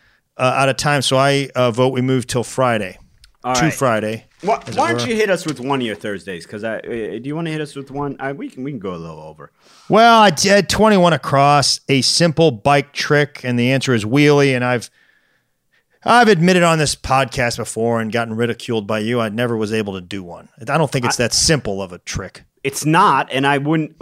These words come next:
Speaker 2: have ridiculed you. Now, popping a wheelie, that's one thing. That's a little, when you just pop it up for a
Speaker 1: I know, I
Speaker 2: second.
Speaker 1: can't, I, that's what we s-, we, we've talked about this. I can't pop a wheelie or,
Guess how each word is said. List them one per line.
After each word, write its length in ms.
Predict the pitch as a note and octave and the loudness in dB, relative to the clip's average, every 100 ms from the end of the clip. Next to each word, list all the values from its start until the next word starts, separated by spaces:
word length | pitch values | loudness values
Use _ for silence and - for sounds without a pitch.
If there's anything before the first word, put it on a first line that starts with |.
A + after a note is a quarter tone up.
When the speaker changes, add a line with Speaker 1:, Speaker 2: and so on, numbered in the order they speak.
| B2+ | -4
Speaker 2:
have 240 | C#3 A2 | -4 -2
ridiculed 600 | B2+ G#3 D#3 - A#2+ G2+ | -2 0 -2 -4 -6 -6
you. 120 | G2 | -6
Now, 200 | A2 B2+ | -2 -2
popping 580 | - - A#3 C#4+ A3 E3 | -2 0 2 2 2 0
a 60 | C3+ | 0
wheelie, 580 | A#2+ A#2+ A2+ G#2 G2 F#2 _ _ | -2 -2 -2 -4 -8 -12 _ _
that's 260 | D#3+ E3 | 0 0
one 260 | C#3+ D#3+ C3 | -2 -2 -2
thing. 300 | A2+ F2 - - | -6 -14 -14 -4
That's 260 | D3+ - | -2 0
a 40 | C#3 | -2
little, 380 | B2 C3+ G2+ - _ _ _ _ | 2 0 -2 -12 _ _ _ _
when 180 | C3+ C#3 | -6 -4
you 60 | |
just 280 | C3+ D3 - | -4 -6 -4
pop 260 | - C#3+ C#3 | 0 0 2
it 80 | C#3 | 0
up 180 | C#3 | 0
for 120 | - C3+ | -2 2
a 40 | |
Speaker 1:
I 20 | |
know, 100 | E3 | 4
I 60 | D3 | 4
Speaker 2:
second. 200 | B2+ D#3+ | 4 2
Speaker 1:
can't, 140 | C3+ | 0
I, 100 | C3+ | 2
that's 160 | C#3 B2+ | 2 2
what 60 | C#3+ | 0
we 80 | C3 | 0
s-, 100 | - | 0
we, 140 | C#3 | -2
we've 160 | C#3 A#2+ | -4 -6
talked 380 | - D3 C#3+ | 0 0 2
about 120 | A2+ - | -2 -6
this. 120 | A2+ | -6
I 60 | A#2 | -6
can't 360 | - D#3 - - | -2 -2 -2 -2
pop 240 | D3+ C#3+ | 0 2
a 40 | |
wheelie 480 | C#3+ D3 C#3 C3+ C3+ - | 2 4 4 2 0 -2
or, 320 | C3 A#2+ | 0 0